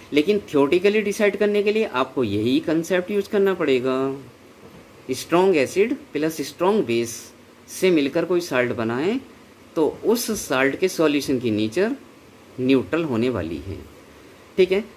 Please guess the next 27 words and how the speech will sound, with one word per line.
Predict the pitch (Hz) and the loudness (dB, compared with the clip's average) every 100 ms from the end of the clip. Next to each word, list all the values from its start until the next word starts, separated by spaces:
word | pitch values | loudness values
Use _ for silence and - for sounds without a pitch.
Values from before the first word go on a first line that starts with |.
| - - - | -20 -8 -4
अब | 185 | -2
इसी | 226 220 233 | 0 -2 0
प्रकार | 208 185 180 185 - - | 0 2 0 -2 -8 -18
जैसे | 131 147 147 170 | 0 0 2 2
आपको | 160 - | 0 -4
sodium | 175 160 160 160 | 0 2 4 2
chloride, | 160 147 143 143 156 | 2 2 2 0 -4
अब | 123 117 | -10 -2
देखो | 135 151 | 0 0
यहीं | 139 151 151 | 2 2 4
observe | 143 127 123 | 2 0 0
कर | 113 | -2
लो | 101 | -2
आप | 101 95 | -2 -4
यहाँ | 104 | -8
पर, | 95 - - - - - | -10 -14 -20 -20 -20 -20
Sodium | - 160 160 196 | -4 2 4 4
chloride | 190 180 170 165 180 214 - 131 | 2 0 2 2 0 -4 -8 -2
में | 139 156 | 2 4
use | 147 127 160 175 123 - - - - - | 2 2 2 2 0 -10 -20 -20 -20 -10
base | 104 151 165 | 0 0 0
क्या | - 175 | 0 0
हुआ | 170 175 | 2 0
है, | 156 - - | -2 -4 -2
एनएओएच | 123 113 101 92 87 - | 0 0 0 -4 -6 -8
यूज़ | 98 90 | -8 -6
हुआ, | 85 80 | -8 -10